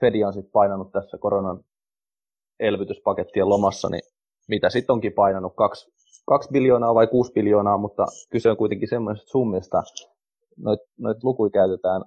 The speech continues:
kun tutkitaan avaruutta ja etäisyyksiä ja planeettojen massoja. Et, et se niinku havainnollistaa vaan hyvin, et, et semmonen arkipäiväinen asia kuin raha, niin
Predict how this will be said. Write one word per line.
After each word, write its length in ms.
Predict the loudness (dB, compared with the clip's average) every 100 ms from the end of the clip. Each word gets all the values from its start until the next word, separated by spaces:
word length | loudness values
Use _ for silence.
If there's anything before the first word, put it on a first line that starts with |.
| -12
kun 100 | -12
tutkitaan 400 | -10 -2 4 4
avaruutta 520 | 4 0 -2 -6 -4
ja 120 | 0
etäisyyksiä 680 | 0 0 -2 -6 -12 -10 -4 -4
ja 80 | -4 _
planeettojen 540 | -4 -2 -4 -4 -4 -2
massoja. 520 | -2 -4 -4 -6 -4 -8
Et, 80 | -12 _ _ _ _ _ _ -20
et 60 | -20 _ _
se 120 | -10
niinku 180 | -6 -2
havainnollistaa 580 | 2 2 -2 -4 -2
vaan 160 | 0 2
hyvin, 280 | 0 -2 -4
et, 80 | -8 _ _ _ _ _ _ _ _
et 80 | -10
semmonen 300 | -4 -4 0
arkipäiväinen 560 | 0 0 -4 -4 -4 -4
asia 200 | -4 -6
kuin 120 | -4
raha, 340 | -2 0 -2
niin 220 | -4 -10